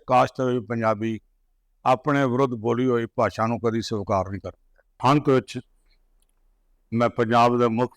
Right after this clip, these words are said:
ਮੰਤਰੀ ਸਰਦਾਰ ਭਗਵੰਤ ਸਿੰਘ ਮਾਨ ਨੂੰ ਇਹ ਬੇਨਤੀ ਕਰਾਂਗਾ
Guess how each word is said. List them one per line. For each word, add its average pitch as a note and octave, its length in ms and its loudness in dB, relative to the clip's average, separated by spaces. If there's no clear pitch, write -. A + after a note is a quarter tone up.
ਮੰਤਰੀ G#2+ 480 -2
ਸਰਦਾਰ A2 400 2
ਭਗਵੰਤ G2+ 460 0
ਸਿੰਘ A2+ 280 -2
ਮਾਨ G2 220 2
ਨੂੰ F#2+ 240 -6
ਇਹ A2+ 80 4
ਬੇਨਤੀ G2+ 380 0
ਕਰਾਂਗਾ G2+ 420 -2